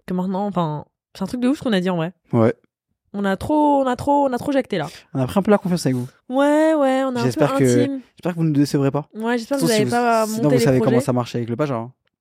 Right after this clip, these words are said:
Speaker 1: Ah oui, le pro-, le Pacha, il pardonne pas, hein.
Speaker 2: Ah, moi, j'arrête le podcast.
Speaker 1: <laughs> Le fauteuil, il va être vide.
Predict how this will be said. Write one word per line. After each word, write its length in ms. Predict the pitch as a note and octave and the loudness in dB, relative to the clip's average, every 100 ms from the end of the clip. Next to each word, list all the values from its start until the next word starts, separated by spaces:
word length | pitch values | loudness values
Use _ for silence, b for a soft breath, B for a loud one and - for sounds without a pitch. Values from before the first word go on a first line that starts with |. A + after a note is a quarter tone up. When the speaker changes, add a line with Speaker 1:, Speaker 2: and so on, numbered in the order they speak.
| _ F#3+ | _ -8
Speaker 1:
Ah 160 | F#3+ | -4
oui, 100 | F#3 | -4
le 120 | E3 | -6
pro-, 160 | D#3+ G#3 | -8 -8
le 80 | F3+ | -6
Pacha, 200 | F3+ B3+ | -4 -4
il 80 | A3+ | -2
pardonne 300 | F3 F#3 A#3+ | -4 -4 -4
pas, 100 | F3+ | -4
hein. 140 | A3 _ - | -6 _ -8
Speaker 2:
Ah, 120 | C3 | -2
moi, 160 | C3 D#3 | 2 4
j'arrête 260 | C#3 B2 B2 | 4 2 0
le 60 | |
podcast. 400 | A#2 D#3 C3 - - | -2 0 0 -2 -4
Speaker 1:
<laughs> 1040 | - C#4 - D#4+ F4+ D4 - - - - G#3+ | 2 2 2 2 2 0 -4 -14 -14 -14 -4
Le 220 | A3 A3 | 0 2
fauteuil, 300 | A3+ C#4+ C4 | 2 2 2
il 40 | |
va 80 | F#3+ | 2
être 120 | F#3+ | 0
vide. 320 | G#3 B3 F#3 | -2 -2 -4